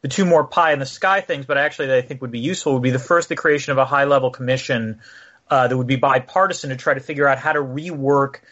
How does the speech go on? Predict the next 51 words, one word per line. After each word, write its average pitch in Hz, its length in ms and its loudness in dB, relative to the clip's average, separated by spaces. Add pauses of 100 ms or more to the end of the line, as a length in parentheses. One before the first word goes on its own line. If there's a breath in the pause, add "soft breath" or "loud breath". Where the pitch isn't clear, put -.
(280 soft breath)
the 135 60 -10
sort 151 140 0
of 139 100 -2
foreign 156 280 0
policy 139 380 0
machinery 123 640 0
to 113 140 2
adapt 131 420 0
it 113 180 -8
to, 110 560 -8 (400 soft breath)
uh, 117 580 4
a 127 60 0
world 123 260 4
of 113 80 -6
great 120 220 0
power 120 220 0
competition 120 520 -6
and 110 80 -4
a - 20 -6
world 110 200 2
of 107 80 -8
future 120 300 -6
challenges. 113 360 -2
And 156 120 0
this, 226 260 0 (480 loud breath)
this 262 240 2
is 233 300 0 (340)
ordinarily, 214 880 4
let's 170 160 0
face 165 260 2
it, 156 80 -6
when 135 140 -4
people 139 240 -4
talk 165 240 2
about 156 220 0
the, 147 80 -6
you 151 160 -8
know, 127 240 -2
national 139 400 -2
commissions, 135 400 -6
these 123 160 -2
are 131 80 6
always 127 240 2
sort 156 140 0
of - 320 -6
conveniently 131 440 0
seen 131 220 2
as 117 100 0
a 117 60 0
way 120 180 6
to, 110 200 4